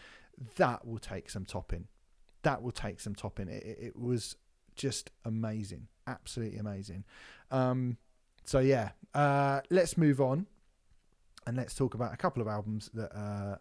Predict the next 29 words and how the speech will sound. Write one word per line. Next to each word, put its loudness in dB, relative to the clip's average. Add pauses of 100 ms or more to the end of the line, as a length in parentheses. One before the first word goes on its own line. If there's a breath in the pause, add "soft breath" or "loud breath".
that -8
are -4
out -2
or -4
coming -4
out. -2 (640 loud breath)
Um, 4 (1600)
Tappy 8
Houston, 2
I -2
think -4
it's, -2
or 0
Tapai 6
Houston, -4
Once 4
Bit, 4
Never 6
Bored, 8 (340 loud breath)
the -4
debut 12
album 10
from -2
the 2
Sons 4
of -2
Ulrich, 8 (340 soft breath)
the -4
two-piece 4